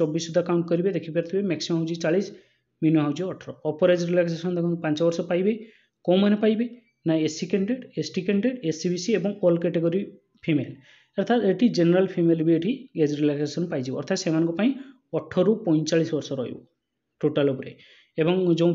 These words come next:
ପି ଏଚ୍ କ୍ୟାଣ୍ଡିଡେଟ୍ ଅଛନ୍ତି ତାଙ୍କ ପାଇଁ ହେଉଛି ଦଶ ବର୍ଷ ରିଲାକ୍ସେସନ୍। ଅର୍ଥାତ୍ ସେମାନଙ୍କ ପାଇଁ ଅଠରରୁ ପଚାଶ ବର୍ଷ ରହିବ ଏଜ୍ ଲିମିଟ୍। ନେକ୍ସଟ ଆମେ ଆଉ କ'ଣ ଚେକ୍ କରିବା? ୟାର ଡିଟେଲ୍ସ, ସାଲାରୀ ଦେଖିଦେବା। ସାଲାରୀ ତ ଡିଟେଲ୍ସ ଦେଖିଛେ,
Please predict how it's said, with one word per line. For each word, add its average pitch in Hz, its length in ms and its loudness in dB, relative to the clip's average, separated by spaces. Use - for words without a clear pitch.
ପି 185 100 0
ଏଚ୍ 214 160 4
କ୍ୟାଣ୍ଡିଡେଟ୍ 196 340 2
ଅଛନ୍ତି 190 320 0
ତାଙ୍କ 185 300 -4
ପାଇଁ 190 140 0
ହେଉଛି 170 260 0
ଦଶ 165 280 0
ବର୍ଷ 156 140 0
ରିଲାକ୍ସେସନ୍। 135 520 -4
ଅର୍ଥାତ୍ 170 240 -2
ସେମାନଙ୍କ 170 340 2
ପାଇଁ 202 100 0
ଅଠରରୁ 170 320 2
ପଚାଶ 151 340 -2
ବର୍ଷ 127 180 -6
ରହିବ 127 320 -6
ଏଜ୍ 143 220 -2
ଲିମିଟ୍। 131 240 -8
ନେକ୍ସଟ 170 280 0
ଆମେ 190 140 2
ଆଉ 190 140 -2
କ'ଣ 185 180 0
ଚେକ୍ 175 160 -4
କରିବା? 180 220 0
ୟାର 180 260 4
ଡିଟେଲ୍ସ, 170 360 -4
ସାଲାରୀ 160 380 2
ଦେଖିଦେବା। 170 440 0
ସାଲାରୀ 170 420 -2
ତ 175 60 -6
ଡିଟେଲ୍ସ 170 280 -4
ଦେଖିଛେ, 160 440 -4